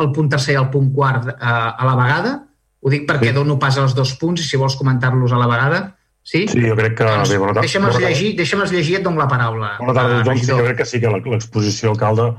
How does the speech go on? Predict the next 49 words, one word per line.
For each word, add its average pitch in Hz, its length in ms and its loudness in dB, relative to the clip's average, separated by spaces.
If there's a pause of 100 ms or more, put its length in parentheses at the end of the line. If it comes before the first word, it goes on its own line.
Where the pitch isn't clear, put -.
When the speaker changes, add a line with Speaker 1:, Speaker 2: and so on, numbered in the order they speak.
(520)
Speaker 2:
seria 110 400 0
pels 110 60 -2
Speaker 1:
Sí? - 240 0
Speaker 2:
dos 110 200 -2
punts 117 280 0
a 110 60 2
la 110 80 2
vegada, 110 340 2
perquè 104 160 -2
un 107 120 -4
fa 107 120 -6
referència 107 460 -2
al 107 40 -8
Paco 104 200 -2
Martín, 107 340 0
l'altre 98 240 -2
fa - 80 -6
referència 98 440 -4
a 101 40 0
la 101 60 0
Bòbila. 110 300 2
Speaker 1:
Doncs, 131 240 2 (340)
Speaker 2:
Però - 140 -2
Speaker 1:
doncs, 143 260 2
Speaker 2:
sí, 135 60 2
Speaker 1:
eh, 131 160 2
fem 151 200 -2
una 175 120 0
Speaker 2:
el 135 60 -2
Speaker 1:
cosa, 127 220 2
Speaker 2:
mateix. 135 180 0
Speaker 1:
deixa'm-los 170 420 0
llegir 170 280 0
els 147 160 -2
dos 190 220 0
i 170 60 2
els, 135 320 -2 (260)
i 139 100 -2
els 139 180 0
passes 160 320 -2
els 160 140 0
dos, 208 160 0
els 165 140 0
votarem 139 320 2
per 123 100 0
separat. 110 460 -4 (380)
El 139 180 2
tercer 156 340 0
punt, 143 380 0